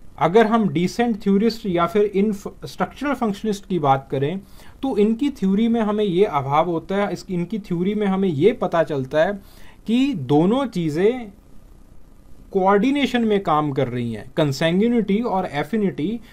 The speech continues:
दोनों एक दूसरे के कोऑर्डिनेशन में काम कर रही हैं। ठीक है, तो अगला जो आपके पास क्रिटिसिज्म है, ये आपके पास एडमंड लीच से आता है। तो एडमंड लीच ने काम किया काचिन्स of बर्मा के अंदर।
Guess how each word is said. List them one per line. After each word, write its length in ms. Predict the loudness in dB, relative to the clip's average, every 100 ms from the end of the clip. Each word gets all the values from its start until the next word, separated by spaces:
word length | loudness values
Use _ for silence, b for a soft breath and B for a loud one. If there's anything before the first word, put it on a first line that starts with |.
| B -8
दोनों 460 | 0 2 4 2
एक 220 | 6 6 6
दूसरे 320 | 0 0 -2
के 160 | -2
कोऑर्डिनेशन 680 | -2 2 2 4 2 2 0
में 180 | -2 -2
काम 260 | 0 -2
कर 180 | -2 -8
रही 200 | -8 -10
हैं। 140 | -12 -16 -20 -20 -20 -20 -20 -20 -20 -20 -20 -16
ठीक 140 | -14
है, 80 | -16 -16 4
तो 60 |
अगला 480 | 6 6 4 6 6
जो 240 | 6 6 8
आपके 340 | 8 6 4
पास 220 | 2 0
क्रिटिसिज्म 680 | 2 0 4 4 4 4 2
है, 340 | 2 4 4 2
ये 220 | 4 6
आपके 300 | 6 4 0
पास 280 | 0 0 2
एडमंड 400 | 0 0 0 0
लीच 260 | 0 -4 -4
से 140 | -2
आता 300 | 0 -2 -2
है। 100 | -2
तो 160 | -4 -4
एडमंड 360 | -4 0 0 0
लीच 260 | 2 0 2
ने 100 | 0
काम 320 | 2 2 2
किया 340 | -2 0 0 0
काचिन्स 500 | 2 2 2 -2 0
of 140 | 0
बर्मा 360 | 0 0 0 -2
के 120 | -6
अंदर। 280 | -8 -10